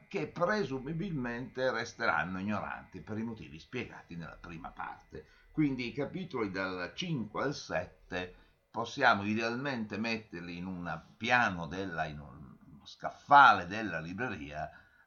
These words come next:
eh, sotto l'etichetta filosofia della politica, perché il filosofo della politica,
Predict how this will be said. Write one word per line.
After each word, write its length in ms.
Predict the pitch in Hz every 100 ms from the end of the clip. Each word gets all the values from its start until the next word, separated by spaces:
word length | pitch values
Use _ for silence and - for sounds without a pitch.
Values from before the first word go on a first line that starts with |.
| -
eh, 340 | 85 80 78 - -
sotto 400 | - 151 - 110
l'etichetta 600 | 113 107 82 80 - 90
filosofia 1120 | - 170 139 117 113 107 104 - 127 120 92
della 340 | 73 76 -
politica, 760 | - 71 67 - _ - - -
perché 400 | 76 - 92 -
il 120 | 82
filosofo 640 | 78 82 107 110 87 78 82
della 220 | 95 120
politica, 680 | 123 76 73 87 - 85